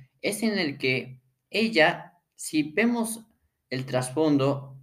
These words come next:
<clears throat> no es normal la actitud que tiene ella ante él, ya que lo está intentando complacer y hacer sentir bien a cada rato, y eso no está bien.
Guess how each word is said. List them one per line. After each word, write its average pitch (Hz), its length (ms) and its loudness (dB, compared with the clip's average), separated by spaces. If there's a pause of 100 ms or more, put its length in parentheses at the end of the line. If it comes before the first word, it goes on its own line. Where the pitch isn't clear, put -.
<clears throat> - 340 -8
no - 640 -2
es 226 100 6
normal 170 400 4
la 143 80 4
actitud 131 460 -4
que 127 100 -6
tiene 127 380 0
ella 123 200 2
ante 113 280 0
él, 110 260 -4 (360)
ya 160 200 2
que - 380 -2 (640)
lo 160 140 -2
está 170 160 -6
intentando 170 520 -6
complacer 123 520 -2
y 143 120 2
hacer 127 220 -2
sentir 139 440 -6
bien 147 320 -4
a 131 160 -12
cada 190 260 -6
rato, 202 340 -4
y 131 140 0
eso 180 200 -4
no 180 120 -4
está 208 240 0
bien. 117 340 -2